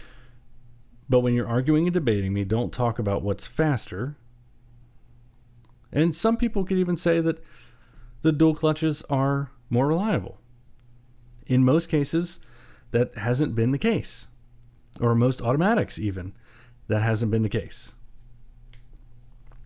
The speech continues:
Perfect example, Lamborghini's E-Gear. <laughs> A shitty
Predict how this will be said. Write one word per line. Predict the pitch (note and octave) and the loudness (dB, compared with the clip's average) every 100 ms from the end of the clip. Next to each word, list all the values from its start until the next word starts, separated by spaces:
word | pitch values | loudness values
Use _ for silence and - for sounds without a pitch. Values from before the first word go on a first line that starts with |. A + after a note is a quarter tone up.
| - - - - - - - - - - - | -20 -20 -20 -20 -20 -20 -20 -20 -20 -20 -12
Perfect | - F#2+ A2+ | -6 -2 -2
example, | C3 E3+ D3+ G2+ - - - - - - | 0 0 0 -4 -10 -20 -20 -20 -20 -10
Lamborghini's | - G#2 B2 D3 D#3 E3 | -2 -2 2 2 2 2
E-Gear. | F3 C3 G2 E2 - - | -2 -2 -6 -10 -16 -14
<laughs> | G2+ F#2+ - - | -6 -4 -2 -2
A | - B2 - - G#2 C3 | 0 0 -2 -2 -2 -2
shitty | A2 - D3+ D3+ D#3+ | -4 2 4 4 2